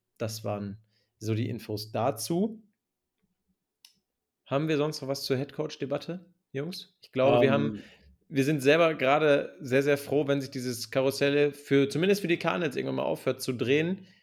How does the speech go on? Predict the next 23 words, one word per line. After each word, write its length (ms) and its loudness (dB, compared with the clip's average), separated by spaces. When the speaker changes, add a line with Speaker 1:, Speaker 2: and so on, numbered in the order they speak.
Speaker 1:
weil 140 2
es 60 -6
ist 120 -6
ja 80 4
grad 480 0
auch, 440 2
also 200 2
mir 400 4
geht's 320 -2
so, 440 0
dadurch, 260 2
dass 160 -2
halt 80 8
ja 80 8
immer 380 4
neue 320 6
Namen 360 2
mit 160 -4
dazukommen, 640 -2
wird's 240 0
manchmal 720 -4
leicht 400 0
unübersichtlich. 840 -6